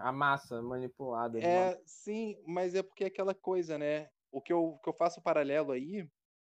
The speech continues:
Speaker 2: não é a questão da falta de, de conhecimento ou de,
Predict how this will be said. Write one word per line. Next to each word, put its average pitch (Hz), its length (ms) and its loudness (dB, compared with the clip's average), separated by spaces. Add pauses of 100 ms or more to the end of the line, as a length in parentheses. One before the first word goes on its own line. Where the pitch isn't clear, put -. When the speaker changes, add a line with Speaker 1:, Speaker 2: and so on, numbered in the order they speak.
(220)
Speaker 2:
não 156 120 -2
é 165 100 6
a 175 40 2
questão 170 380 -2
da 160 120 2
falta 156 380 -2
de, 143 920 -6 (460)
de 131 180 -12
conhecimento 117 920 -10 (440)
ou 107 160 -6
de, 110 160 -14